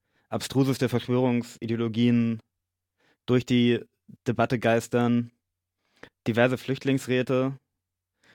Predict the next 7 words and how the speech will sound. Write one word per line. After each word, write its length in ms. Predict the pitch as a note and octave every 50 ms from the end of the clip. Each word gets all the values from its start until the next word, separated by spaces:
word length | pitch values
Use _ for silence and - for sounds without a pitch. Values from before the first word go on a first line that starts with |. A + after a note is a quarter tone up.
| _ _ -
die 120 | C3 A#2+
Piratenpartei, 920 | A2 - C3 A2 A#2 C#3 - D#3+ - - C3 - D3 C3+ C3+ C3 C3 C3+ C3
die 280 | D3+ E3+ D#3+ D#3 - - _
Rosa-Luxemburg-Stiftung, 1400 | - C3 C#3+ B2+ C3 A#2 B2 A#2+ - - A#2+ G#2+ A2 G#2+ - - - A#2 G#2+ - - A2+ A2+ A#2 A#2 A#2 A#2 A#2 - _ _ _ _ _ _ _ _ _ C3
die 100 | C3+ A#2+
Verdi-Jugend, 1080 | A#2 A#2 C#3 D3 C#3 B2+ B2 A#2+ C3 C3 B2 C3 C3 B2+ C3 B2+ B2 A#2+ - - _ _ _ _ _ _ _ _ _ _ _ _ _ _ _ -
ähm, 600 | A#2+ A#2 A#2+ B2 B2 B2 B2 B2 A#2+ A#2+ A#2+ -